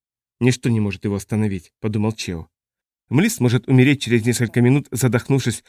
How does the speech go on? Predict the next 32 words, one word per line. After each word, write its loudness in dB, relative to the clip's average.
в 0
резервуаре 4
мастеров 0
красоты, -2
куда 0
запер -2
её 2
Чео. -8
Другие 2
существа, -4
остающиеся 0
на 2
планете 2
убежище, 0
так -2
или 4
иначе 2
последуют 0
за -2
ним. -8
Он 4
станет 2
властелином 2
С-глаза. -2
Он 6
возьмёт 2
в -12
свои 4
руки 0
бразды 0
правления 0
Вселенной". -8